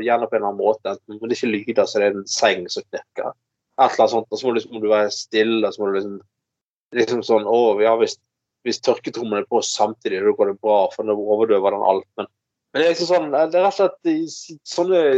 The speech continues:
situasjoner, så gjerne ofte litt, eh, mer greit å bare en fin vårdag, eh, oppsøke, eh, et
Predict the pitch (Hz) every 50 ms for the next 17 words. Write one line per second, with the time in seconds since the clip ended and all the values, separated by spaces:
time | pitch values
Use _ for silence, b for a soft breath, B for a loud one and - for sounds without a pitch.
0 | 131 135 135 131 131 - - - - - - - - 131 - 131 - 156 143 113
1 | 98 - 143 - 151 156 156 147 139 139 - - 151 139 131 131 - _ _ _
2 | - 117 113 110 107 104 101 101 - - 120 117 107 101 98 104 110 107 101 -
3 | - 92 90 95 92 101 98 98 95 95 98 101 - - - 120 107 98 95 104
4 | 104 98 101 104 107 101 95 92 90 87 98 95 90 87 87 90 92 - - 120
5 | - - - 104 87 - _ - 92 92 90 - _ _ _ - - - _ _
6 | _ _ _ _ _ _ - - - 123 123 123 110 110 107 107 101 101 101 95
7 | 92 - - - 120